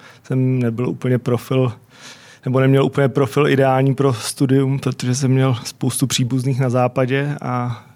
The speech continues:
tak mě nepustili ani k přijímacím zkouškám na střední školu. A víceméně díky náhodě přes známý jsem se dostal na cukráře s tím, že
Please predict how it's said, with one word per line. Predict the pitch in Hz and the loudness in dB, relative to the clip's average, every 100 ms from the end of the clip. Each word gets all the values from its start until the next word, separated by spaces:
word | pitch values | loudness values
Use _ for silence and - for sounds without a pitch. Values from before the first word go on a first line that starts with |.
| _ | _
tak | - - | -14 -8
mě | 123 | -4
nepustili | 123 107 117 - 127 | -4 -4 -6 -2 0
ani | 123 123 | 2 0
k | 117 | -2
přijímacím | - 123 127 - 123 | -2 0 0 0 -2
zkouškám | - 127 120 - 127 | -2 -2 -2 -4 -4
na | 120 | -4
střední | - 123 120 | -4 -2 -2
školu. | 107 - 127 135 - - - - - - - _ | -4 -4 -4 -4 -8 -16 -20 -20 -20 -20 -20 _
A | 120 117 | -4 -2
víceméně | 117 113 - 123 123 120 | -2 -2 0 2 2 0
díky | 113 135 | 0 2
náhodě | 127 120 120 113 123 113 123 123 - - - - | 2 4 2 2 2 2 2 2 -2 -18 -20 -10
přes | - 113 | -6 -4
známý | 104 117 117 120 117 | -2 0 0 0 -2
jsem | 127 117 | -2 -2
se | 123 | -2
dostal | 117 - 123 | -4 -2 0
na | 113 | 0
cukráře | 107 107 120 113 113 123 | -4 -6 -4 -2 -2 -4
s | 117 | -6
tím, | - 113 110 | -4 -2 -2
že | 117 | -4